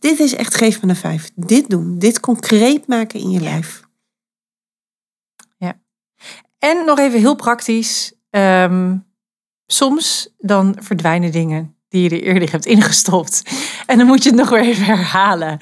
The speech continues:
Speaker 1: Ja.
Speaker 2: Ja, laten we dat ook
Speaker 1: Ja.
Speaker 2: niet vergeten, hè?
Speaker 1: Nee.
Speaker 2: Dat het, dat het ook gewoon niet, eh, plus, sommige van deze dingen, van die grenzen zijn heel complex.
Speaker 1: Mm.
Speaker 2: Die heb je niet in één keer gevangen. Zeker als het gaat om relaties met anderen.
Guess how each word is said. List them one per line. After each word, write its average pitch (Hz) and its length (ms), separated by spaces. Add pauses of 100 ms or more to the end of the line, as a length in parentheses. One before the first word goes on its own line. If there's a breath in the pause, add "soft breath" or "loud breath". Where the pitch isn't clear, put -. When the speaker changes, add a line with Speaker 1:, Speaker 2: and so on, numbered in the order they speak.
(100)
Speaker 1:
Ja. 160 240
Speaker 2:
Ja, 190 140
laten 233 200
we 254 60 (100)
dat 208 60
ook 220 80
Speaker 1:
Ja. 202 100
Speaker 2:
niet 185 80
vergeten, 165 520
hè? 185 120
Speaker 1:
Nee. 175 160
Speaker 2:
Dat 196 180
het, 208 260 (100)
dat 202 180
het 214 140
ook 214 180
gewoon 202 400
niet, 214 320
eh, 196 280 (140)
plus, 262 300
sommige 262 440
van 220 140
deze 214 240
dingen, 208 320
van 208 140
die 202 100
grenzen 220 360
zijn 180 300
heel 190 460
complex. 156 720
Speaker 1:
Mm. 147 240
Speaker 2:
Die 190 120
heb 202 160
je - 120
niet 220 200
in - 120
één 185 180
keer 180 140
gevangen. 165 380
Zeker 190 440
als 202 100
het - 100
gaat 196 180
om 190 100
relaties 190 480
met 180 160
anderen. 254 520